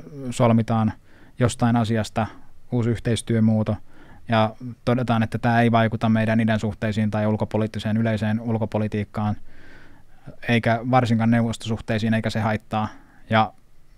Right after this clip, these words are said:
sit se aina tavallaan, me edettiin niin matalalla profiililla, että se ei herättäisi mitään huomiota tai, ö,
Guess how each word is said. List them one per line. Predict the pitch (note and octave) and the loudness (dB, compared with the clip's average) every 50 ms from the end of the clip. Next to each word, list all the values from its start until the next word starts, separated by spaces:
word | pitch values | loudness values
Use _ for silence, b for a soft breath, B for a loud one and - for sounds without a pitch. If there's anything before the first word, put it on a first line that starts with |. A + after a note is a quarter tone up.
| - - - | -20 -16 -16
sit | A#2 - - A#2+ - - | -6 0 0 0 2 4
se | B2+ | 4
aina | A#2 A2+ A2+ A#2 A#2+ A#2 - - - - - _ - | 4 6 4 4 2 -2 -10 -18 -20 -20 -20 _ 2
tavallaan, | - B2+ B2+ B2 B2 A#2+ A#2+ B2+ - - - A#3 - - - - - - _ - - D3+ D3 - - - | 6 8 8 10 8 8 6 4 2 -4 -12 -16 -16 -18 -20 -20 -20 -20 _ -14 -14 -14 -12 -12 -16 -10
me | - E3 D3+ D#3+ - - | -4 -2 -2 -2 0 2
edettiin | E3+ D#3+ D#3 D3+ - - - C#3 C3 C3+ C3+ C#3 | 4 6 6 6 4 4 4 4 4 4 4 2
niin | D3 D3 D3 C#3+ | 4 4 6 6
matalalla | C#3 C#3 C3 C#3 C3 B2 A#2+ A#2 | 4 4 4 4 4 6 6 4
profiililla, | A2+ - C#3 B2+ - D3 C3 A#2+ A#2+ A#2+ A#2 A2+ | 4 4 4 4 4 4 4 4 4 4 2 2
että | A2 - | 0 -2
se | A2+ - A#2+ | -2 0 2
ei | A#2 | 2
herättäisi | A2+ B2 B2 A2+ - - A2 G2+ G#2+ | 4 4 2 2 0 -2 -2 2 2
mitään | A#2 A#2 B2 B2 A2+ G#2+ A2 | 2 2 4 2 2 4 4
huomiota | B2 B2 A#2+ A2+ A2+ G#2+ G#2 - A2 G#2 b b b b b b b b b b b b b - - - - - - - | 6 6 6 6 6 4 2 0 0 -2 b b b b b b b b b b b b b -20 -20 -20 -20 -20 -20 -4
tai, | - A#2 A2 G#2+ G#2+ G#2+ G#2+ G#2+ A2 A#2 - | 0 2 4 4 4 4 2 0 0 -2 -6
ö, | D3 C#3+ C#3+ C#3 C3 A#2+ A#2 B2 B2+ B2 A2+ - - - - - - | -10 -12 -10 -10 -12 -12 -12 -14 -14 -14 -14 -16 -16 -18 -16 -14 -14